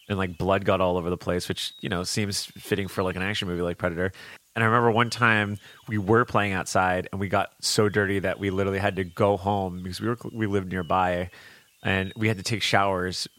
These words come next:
like, twenty minutes before Thanksgiving dinner, and we had to come back because we, like, we, we were playing football and getting messy out there. So, hey, you're not wrong, Mac. You're not wrong.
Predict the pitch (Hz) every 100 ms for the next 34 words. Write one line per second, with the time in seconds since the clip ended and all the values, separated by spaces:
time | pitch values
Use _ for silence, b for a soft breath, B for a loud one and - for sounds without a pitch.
0 | - 98 80 - 107 98 92 87 - 87
1 | 80 80 76 - - - - - - -
2 | 87 85 - - 80 - - - 90 85
3 | 85 78 87 - 98 90 82 92 90 -
4 | 82 82 - - 71 82 55 67 - 58
5 | - - - 110 123 90 _ - 104 104
6 | 101 92 87 82 - - - _ 98 90
7 | 67 76